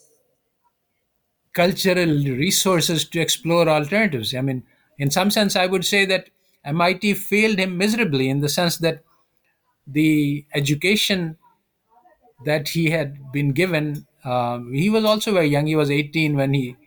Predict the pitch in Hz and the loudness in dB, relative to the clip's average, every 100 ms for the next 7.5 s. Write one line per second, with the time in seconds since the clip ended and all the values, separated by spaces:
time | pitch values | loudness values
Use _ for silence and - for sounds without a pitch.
0 | - - _ _ _ 143 139 135 139 139 | -20 -20 _ _ _ 0 0 0 -4 -4
1 | 135 123 120 117 117 196 214 _ _ - | -4 -2 -2 -6 -6 -8 -8 _ _ -20
2 | _ _ - 147 - 240 214 214 180 147 | _ _ -14 -14 -6 -2 2 4 2 0
3 | - - 156 139 135 151 185 226 196 165 | -12 -10 -6 -6 -4 -6 -4 -2 -2 -2
4 | - 160 160 147 143 - 156 147 156 139 | -4 0 2 2 0 0 -2 -2 -2 2
5 | 147 147 127 127 127 - _ _ _ - | 4 4 2 0 0 -4 _ _ _ -20
6 | - _ - 135 143 143 135 127 131 135 | -20 _ -2 2 2 0 -2 -2 -2 0
7 | 135 127 120 117 113 | -2 -2 -6 -8 -10